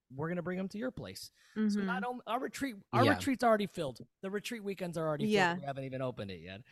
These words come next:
Speaker 1: You know, but that's really the big vision, is to own something there, 'cause that's, we wanna move up there at some point in our life, you know?
Speaker 2: Amazing.
Speaker 1: So, or Snowbird, who knows?
Speaker 2: That's the dream, and it's also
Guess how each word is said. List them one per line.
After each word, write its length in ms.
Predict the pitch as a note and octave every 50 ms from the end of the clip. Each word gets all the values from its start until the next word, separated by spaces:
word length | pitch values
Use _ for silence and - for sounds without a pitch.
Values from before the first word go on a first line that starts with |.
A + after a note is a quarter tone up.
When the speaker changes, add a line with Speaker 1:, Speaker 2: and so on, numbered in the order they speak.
| - - - _ _
Speaker 1:
You 60 | D3+ D3
know, 100 | D3+ D#3
but 100 | F3+ F#3+
that's 240 | A3 A3+ - - A3 G#3+
really 140 | G#3+ G3 F#3
the 100 | E3+ E3 D3+
big 220 | E3 G3 G#3+ F3
vision, 300 | C#3+ B2+ G#2+ - A2 G2
is 140 | G#2 A2+ -
to 200 | - D3+ D3+ - - -
own 200 | D#3+ F3 F#3 F3
something 380 | - G3 F3+ E3 - F3 E3 D3
there, 280 | E3+ G3+ A3 C3+ G2 -
'cause 140 | - A#2+ -
that's, 340 | - B2 C3+ - - - _ _
we 60 | C3+ C#3
wanna 180 | C#3 D3 C#3+ C#3
move 180 | F#3 B3 -
up 140 | - G2+ -
there 240 | F#2 F2 D2 F#2 G#2
at 100 | - -
some 140 | - G2 G2+
point 240 | - G#2 G#2 G#2+ G#2
in 40 | F#2+
our 60 | F2+
life, 240 | E2 B1 G#1+ - - _
you 60 | _ -
know? 140 | A2 D3 D#3+ _ _ -
Speaker 2:
Amazing. 640 | G3+ F#3+ F#3 F3+ F#3 F#3+ - - E3+ E3 F3 G3 -
Speaker 1:
So, 300 | - - F#2 F2+ F2+ F2
or 100 | - C3+
Snowbird, 460 | - - E3 E3 D#3 B2+ A#2+ G2+ E2+ -
who 100 | C#3+ C#3+
knows? 320 | A#2+ D#2+ C#2+ - - - _ _ _ _ _ _ _ _ _ _ _ _ _ _ _ _ _ -
Speaker 2:
That's 360 | A3 A3 G#3+ A3+ A#3 - -
the 120 | - D4+ D4+
dream, 500 | C4 - B3+ A#3 A#3 A#3 A#3 B3 C4 -
and 120 | - G#3+
it's 120 | G#3 G3+ -
also 520 | G#3 G#3 - - A#3+ A#3+ A#3+ A#3+ A3 -